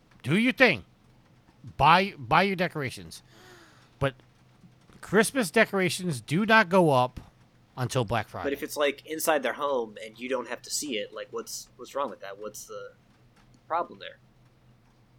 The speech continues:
Speaker 1: I, I'm, I'm gonna leave it there. I'm not gonna further, uh, dig my hole, 'cause I'm digging a hole right now.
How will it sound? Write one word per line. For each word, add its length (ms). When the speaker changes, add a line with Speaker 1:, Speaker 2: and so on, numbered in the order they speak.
Speaker 1:
I, 260
I'm, 160
I'm 120
gonna 220
leave 200
it 120
there. 200
I'm 120
not 200
gonna 240
further, 520
uh, 320
dig 200
my 180
hole, 340
'cause 280
I'm 220
digging 240
a 80
hole 180
right 200
now. 220